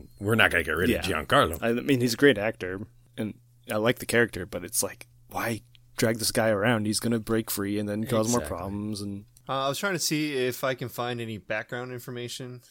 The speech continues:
Speaker 3: on the Book of Fett, um, not from the, the book. I'm, I'm not really talking about that one, but for the series that is confirmed, there's nothing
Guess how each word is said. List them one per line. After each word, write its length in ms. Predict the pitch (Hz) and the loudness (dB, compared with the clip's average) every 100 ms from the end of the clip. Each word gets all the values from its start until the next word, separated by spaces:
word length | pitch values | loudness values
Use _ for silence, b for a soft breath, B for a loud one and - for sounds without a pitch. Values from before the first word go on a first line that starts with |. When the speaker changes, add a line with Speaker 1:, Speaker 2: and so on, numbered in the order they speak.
| b b | b b
Speaker 3:
on 260 | - 101 110 | -10 -8 -8
the 80 | 98 | -8
Book 240 | 120 110 | -8 -8
of 80 | 113 | -10
Fett, 300 | 127 117 - - - | -6 -6 -8 -16 -14
um, 560 | 107 98 92 90 92 92 - | -10 -8 -8 -10 -12 -10 -8
not 140 | 95 | -6
from 260 | - 107 92 | -6 -6 -8
the, 240 | 87 85 107 | -10 -12 -14
the 100 | 87 | -14
book. 440 | - 110 92 - | -4 -4 -4 -6
I'm, 240 | 95 92 - | -8 -8 -12
I'm 120 | 104 | -12
not 140 | 95 | -12
really 220 | 104 98 | -10 -12
talking 220 | 98 98 98 | -12 -16 -14
about 140 | 92 | -12
that 120 | 101 95 | -10 -10
one, 180 | 101 92 | -14 -6
but 240 | 110 98 b b _ | -6 -6 b b _
for 280 | - 107 | -8 -8
the 640 | 98 107 104 98 98 95 90 _ _ _ | -8 -10 -10 -12 -14 -16 -18 _ _ _
series 600 | - - 139 123 107 98 | -8 0 2 2 0 -4
that 140 | 120 110 | -4 -2
is 300 | 110 101 - | -2 -2 -2
confirmed, 600 | - 101 - 135 113 104 - _ | -6 -12 -10 -12 -14 -18 -20 _
there's 300 | - 110 101 | -8 -6 -8
nothing 600 | 110 104 - 104 101 101 | -10 -12 -12 -14 -14 -16